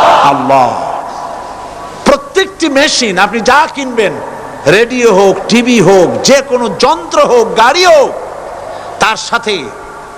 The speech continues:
একটা লিটারেচার, একটা সা-, একটা বই তার সঙ্গে দিয়ে দেওয়া হয়। ওই বইয়ের মধ্যে লেখা থাকে এটা কিভাবে চালানো হবে, অপারেট করা হবে, তার সিস্টেম লেখা থাকে।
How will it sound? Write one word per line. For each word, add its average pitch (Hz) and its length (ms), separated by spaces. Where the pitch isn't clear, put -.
একটা 185 240
লিটারেচার, 196 880
একটা 131 160
সা-, - 240
একটা 170 360
বই 190 360
তার 185 140
সঙ্গে 175 300
দিয়ে 156 200
দেওয়া 135 200
হয়। 110 360
ওই 277 100
বইয়ের 339 320
মধ্যে 330 220
লেখা 294 260
থাকে 254 260
এটা 233 140
কিভাবে 269 360
চালানো 190 380
হবে, 160 180
অপারেট 214 380
করা 214 180
হবে, 180 160
তার 180 140
সিস্টেম 214 400
লেখা 156 180
থাকে। 113 220